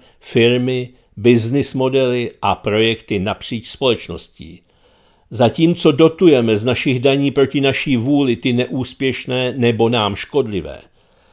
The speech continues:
s tím souvisí bod zásadní, a to absolutní neúcta těch, kteří nikdy nic vlastního nevytvořili, k těm,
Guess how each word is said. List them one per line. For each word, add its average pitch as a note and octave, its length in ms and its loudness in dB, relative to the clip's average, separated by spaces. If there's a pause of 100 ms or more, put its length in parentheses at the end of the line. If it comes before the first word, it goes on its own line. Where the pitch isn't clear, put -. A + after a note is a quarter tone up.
(140)
s - 140 -16
tím C#3 180 2
souvisí C#3+ 680 2
bod G2+ 180 -2
zásadní, C3 960 -2
a G#2+ 80 0
to - 300 -4
absolutní E3 760 -2
neúcta C3 560 -4
těch, G#2+ 500 -4 (300)
kteří B2 440 2
nikdy C#3+ 480 0
nic C3+ 260 -2
vlastního A2+ 640 -2
nevytvořili, G#2+ 640 -2
k - 120 -18
těm, G#2+ 360 -4